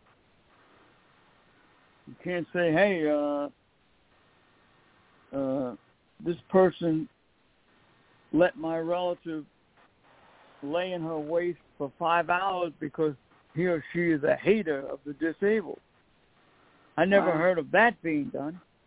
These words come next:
Speaker 2: No.
Speaker 1: And holding the person, having them arrested.
Speaker 2: Huh.
Speaker 1: You see, we're not protected.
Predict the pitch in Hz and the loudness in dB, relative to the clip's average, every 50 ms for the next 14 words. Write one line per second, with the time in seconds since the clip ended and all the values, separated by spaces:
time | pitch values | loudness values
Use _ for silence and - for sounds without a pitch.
0 | _ _ _ _ _ _ _ _ _ _ _ _ - - 170 170 170 180 - - | _ _ _ _ _ _ _ _ _ _ _ _ -10 -4 -2 0 0 0 -2 -6
1 | - _ _ _ _ _ _ _ _ _ _ _ _ - - - - - - - | -14 _ _ _ _ _ _ _ _ _ _ _ _ -20 -20 -20 -20 -20 -20 -20
2 | - - - 131 123 147 165 175 175 170 170 160 151 - - 160 160 147 135 151 | -14 -12 -12 -6 0 2 4 4 4 2 0 -2 -4 -4 2 2 2 2 2 0
3 | 143 170 165 156 160 156 156 151 147 143 139 143 147 147 147 - _ - - _ | 0 0 0 0 -2 -2 -2 -4 -4 -4 -4 0 -2 -2 -2 -4 _ -20 -20 _
4 | _ _ _ _ _ _ _ - - - - - - - - - - - - - | _ _ _ _ _ _ _ -20 -20 -20 -20 -20 -20 -20 -20 -20 -20 -20 -20 -20
5 | - - - - - - - - - - - _ - - 190 - _ _ _ _ | -20 -20 -20 -20 -20 -20 -20 -20 -20 -20 -20 _ -14 -14 -14 -14 _ _ _ _
6 | _ _ _ _ _ _ _ _ _ _ _ _ - - 143 - - 208 220 214 | _ _ _ _ _ _ _ _ _ _ _ _ -8 -8 -8 2 6 6 8 8
7 | 220 233 247 254 262 254 240 - - 196 190 - - 247 277 269 - _ - 131 | 8 8 8 6 6 4 4 2 0 -6 -6 0 0 2 2 2 -2 _ -14 -14
8 | - | -14